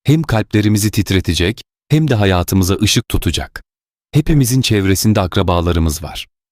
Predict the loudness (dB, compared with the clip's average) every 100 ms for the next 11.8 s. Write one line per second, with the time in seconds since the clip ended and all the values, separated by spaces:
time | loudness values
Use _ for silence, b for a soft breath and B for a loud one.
0 | _ -2 0 2 0 0 -2 0 0 0
1 | 0 0 0 2 2 2 0 0 0 -2
2 | -2 -6 -6 -4 -2 -4 -6 -12 _ -10
3 | -2 0 0 -2 -4 -6 -6 -4 -4 -4
4 | -6 -10 -12 -16 _ _ _ -2 0 -2
5 | -2 -2 0 0 0 -2 -6 _ 0 2
6 | 2 0 0 2 0 0 -2 -4 -4 0
7 | 0 0 -2 -4 -2 -2 -2 -2 -2 -2
8 | -2 -4 -2 -2 -2 -4 -10 -18 -20 _
9 | _ _ _ -4 -2 0 0 -2 -4 -4
10 | -2 0 0 0 0 -2 -2 -4 -2 -4
11 | -2 -2 -2 -4 -4 -2 -2 -4